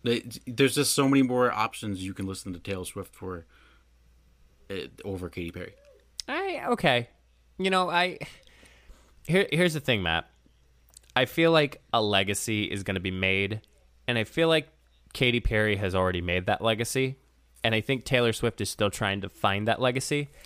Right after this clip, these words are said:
Speaker 2: because
Speaker 1: No.
Speaker 2: no, no, no. Here's the thing, Matt. Katy Perry once did country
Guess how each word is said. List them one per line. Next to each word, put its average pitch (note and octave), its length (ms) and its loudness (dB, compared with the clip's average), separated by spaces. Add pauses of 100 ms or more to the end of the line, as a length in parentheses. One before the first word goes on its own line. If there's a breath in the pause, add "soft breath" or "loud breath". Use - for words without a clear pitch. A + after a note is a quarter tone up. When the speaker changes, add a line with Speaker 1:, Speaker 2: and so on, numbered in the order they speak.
(140)
Speaker 2:
because D3+ 280 4 (480 soft breath)
Speaker 1:
No. C#3+ 120 4
Speaker 2:
no, F#3 120 2
no, F#3 100 6
no. E3 60 6
Here's D#3+ 220 6
the F3+ 60 -2
thing, E3+ 220 4
Matt. A2 280 2 (440)
Katy D3+ 220 4
Perry D#3+ 260 6
once C#3 280 0
did E3 120 -12
country D3 440 0